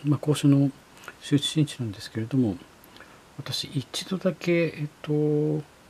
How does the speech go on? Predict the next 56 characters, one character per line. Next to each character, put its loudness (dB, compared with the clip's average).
五 2
年 4
間 2
滞 -4
在 -2
し -6
た、 -4
え -6
っ -18
と、 -16
江 2
南 4
省 -2
の -2
調 0
査 -2
に -2
滞 -4
在 -4
し -10
て -4
い -2
た -8
時 -12
に、 -4
出 -4
張 2
で 0
山 -2
東 0
省 2
に 2
行 -2
っ -18
た -4
こ 0
と -4
あ 0
る -2
ん -4
で -10
す -10
ね。 -2
で、 0
え 0
っ -2
と、 -2
極 0
府 2
へ 8
も 6
行 -2
き -10
ま -2
し -4
た。 -12